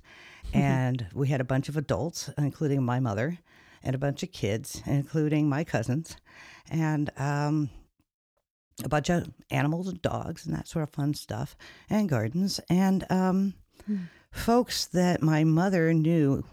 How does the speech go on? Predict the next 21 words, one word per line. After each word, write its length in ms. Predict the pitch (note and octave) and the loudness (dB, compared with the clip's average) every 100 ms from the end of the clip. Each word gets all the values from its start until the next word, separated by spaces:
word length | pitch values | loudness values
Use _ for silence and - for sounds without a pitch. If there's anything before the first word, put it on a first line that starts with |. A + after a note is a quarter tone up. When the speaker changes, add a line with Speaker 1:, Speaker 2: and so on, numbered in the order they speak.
| D3 | -12
Speaker 2:
before 280 | C#3 C3+ D#3 | -8 -6 -2
we 120 | D3+ | 0
moved 220 | C#3 C#3 C3 | 0 0 0
out 180 | C#3 | -2
there, 160 | - B2+ | -2 -2
we 120 | B2+ C3+ | 0 0
lived, 260 | C#3+ B2+ - | 0 -4 -4
uh, 260 | C3+ B2 B2+ - - _ _ _ - | -2 -2 -4 -8 -20 _ _ _ -2
we 180 | D3+ | 2
had 220 | C#3 C#3 C3 | 2 2 0
began, 420 | C#3 D#3+ E3+ C#3 | 0 2 0 0
began 360 | D#3 E3+ G3+ F#3+ | -2 0 2 2
in 60 | |
Cincinnati 640 | D3+ E3 - B2+ B2+ B2+ B2 | 2 0 0 0 2 2 0
and 120 | B2 | 0
moved, 280 | B2+ A#2 - | 0 -2 -4
uh, 80 | B2 | -6
right 280 | C3 C#3+ C#3+ | 0 2 4
outside 340 | C3 B2+ B2+ A#2+ | 4 4 4 2
of 60 | |
Cincinnati. 560 | - B2 A#2 A#2 A#2+ | 2 -2 0 -2 -2